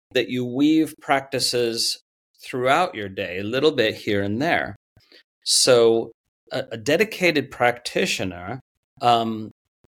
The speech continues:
ideally is, is willing to say to people, "Hey, I, you know what? I need a moment. I'm gonna exit this <laughs> conversation for,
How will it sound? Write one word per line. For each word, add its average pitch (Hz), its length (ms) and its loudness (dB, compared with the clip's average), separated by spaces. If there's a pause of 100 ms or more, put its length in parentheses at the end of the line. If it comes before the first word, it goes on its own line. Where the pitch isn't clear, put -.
(180)
ideally 123 640 2 (140)
is, 127 360 2 (400)
is 127 380 4 (480)
willing 123 640 2
to 104 360 -2 (360)
say 165 300 2
to 156 100 0
people, 110 380 -6
"Hey, 131 240 2
I, - 340 -6
you 139 120 0
know 147 100 2
what? 143 260 4
I 135 100 2
need 139 180 6
a 123 60 6
moment. 110 360 2
I'm 113 80 -4
gonna 120 140 -2
exit 127 360 -4
this 127 160 -4
<laughs> - 120 -4
conversation 110 720 0
for, 107 340 2